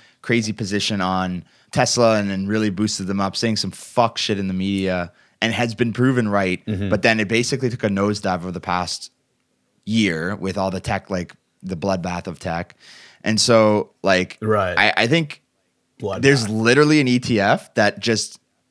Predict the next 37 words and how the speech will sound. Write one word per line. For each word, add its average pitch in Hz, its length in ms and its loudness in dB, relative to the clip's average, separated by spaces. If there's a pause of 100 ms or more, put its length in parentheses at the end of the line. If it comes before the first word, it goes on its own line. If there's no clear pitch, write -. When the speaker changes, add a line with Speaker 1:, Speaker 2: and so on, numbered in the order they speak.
(240)
Speaker 1:
is 113 120 2
shorting 117 440 2
everything 101 420 -2
that 90 120 -4
she 90 180 -6
has. 80 420 -10 (500)
It's 104 200 -6
the, 107 100 2 (240)
it's 104 100 0
Speaker 2:
Yeah. 101 140 4
Speaker 1:
the - 60 0
inverse. 107 420 -2
Speaker 2:
Those 180 260 8
are 220 60 8
the 160 100 6
funniest, 107 680 2
Speaker 1:
Those 87 80 -6
Speaker 2:
man. 87 60 -6
Speaker 1:
fucking, 123 280 2
Speaker 2:
Those 143 160 6
Speaker 1:
it's 143 100 4
Speaker 2:
are 131 40 6
the 110 60 2
funniest. 110 200 2 (260)
Speaker 1:
crazy, 82 120 -8
man. 78 160 -2
Speaker 2:
And 123 100 2
it's 135 140 2
so 120 280 4
crazy 107 360 2
that 98 120 0
they 95 100 -2
exist. 87 440 -6
It's 87 160 -8
just - 100 -12
awesome. 85 220 -4
Speaker 1:
Yeah. 82 300 -2